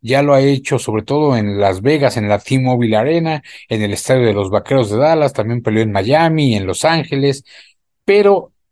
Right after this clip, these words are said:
creo que este es el, es uno de los lugares más emblemáticos para Saúl, a pesar de que él no es seguidor de las Chivas,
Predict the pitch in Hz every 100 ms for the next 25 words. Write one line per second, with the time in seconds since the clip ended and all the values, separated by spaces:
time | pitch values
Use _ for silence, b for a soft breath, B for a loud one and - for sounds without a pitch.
0 | - 165 165 165 156 - 160 131 120 117
1 | - 151 165 165 127 113 117 117 147 151
2 | 135 131 143 151 - - _ _ - 143
3 | 135 127 131 135 170 170 165 - 139 -
4 | 110 104 127 160 151 - - 139 131 127
5 | 113 127 131 123 - 101 104 120 117 101
6 | 95 - - 202 160 170 165